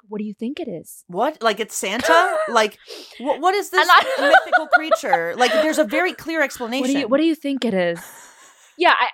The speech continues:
Speaker 1: she, I guess she wanted to test and see <laughs> if I knew anything. And then I was just so innocent and dumb. Um, I would only go by what I saw in novelas, which was always una mujer en cuerusa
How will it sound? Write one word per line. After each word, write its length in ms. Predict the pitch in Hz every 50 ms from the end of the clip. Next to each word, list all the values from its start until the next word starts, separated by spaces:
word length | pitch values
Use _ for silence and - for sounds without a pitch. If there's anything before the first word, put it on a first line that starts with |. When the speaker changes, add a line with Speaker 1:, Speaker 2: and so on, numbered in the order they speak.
| _ - 285
Speaker 1:
she, 160 | - - 269
I 80 | 269 294
guess 140 | - 403 -
she 160 | - 403 381
wanted 400 | 294 277 277 277 294 311 254 -
to 100 | - 254
test 480 | - - - 240 214 226 233 - - -
and 160 | 220 214 196
see 500 | - - - 233 220 220 214 214 208 - _ _ -
<laughs> 140 | - - -
if 180 | 330 285 -
I 140 | 285 269 254
knew 260 | 233 226 233 233 247
anything. 480 | 254 262 277 294 277 - 311 320 392 403 453 - _ - - - - - 254 _ -
And 220 | 247 247 247 240
then 360 | 240 254 247 247 247 240 240 - - _ _ _ _ _ _ _ _ _ -
I 100 | - 233
was 240 | 269 302 302 226 -
just 420 | - - 214 - - - - -
so 200 | - 220 202 190
innocent 400 | 185 185 185 180 - 190 180 -
and 120 | - 180 180
dumb. 280 | 156 185 170 170 175 - _
Um, 300 | - 220 220 214 208 196 - _ - 247
I 460 | 240 233 226 226 226 214 220 208 170 - _ _
would 180 | 247 254 247
only 360 | 220 247 285 294 311 311 285
go 260 | 220 185 220 214 226 233
by 140 | 226 214
what 160 | 208 196 208 202
I 80 | 202
saw 200 | 190 - 214 208
in 80 | 196 190
novelas, 420 | 185 180 180 196 208 208 190 180 156
which 220 | 185 175 _ -
was 180 | 185 180 170 - _ _ _ _
always 320 | - 185 185 202 208 208 202
una 160 | 190 196 202
mujer 300 | 208 196 190 196 196 190
en 140 | 196 202 202
cuerusa 720 | - 196 185 180 180 190 196 - - 202 190 185 190 196